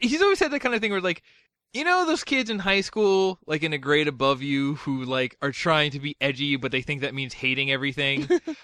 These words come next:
Speaker 1: But I think he's self-aware that that doesn't actually make him cool.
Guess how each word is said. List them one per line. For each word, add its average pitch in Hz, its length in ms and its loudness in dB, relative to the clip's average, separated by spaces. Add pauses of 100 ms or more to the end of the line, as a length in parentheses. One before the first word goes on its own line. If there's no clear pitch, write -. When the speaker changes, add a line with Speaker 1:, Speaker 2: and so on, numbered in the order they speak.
(100)
Speaker 1:
But 214 140 6
I 202 100 6
think 254 240 0
he's 233 220 2
self-aware 185 720 4
that 156 140 2
that 160 160 4
doesn't 160 360 0
actually 143 340 2
make 151 240 0
him 151 240 -2
cool. 156 580 -2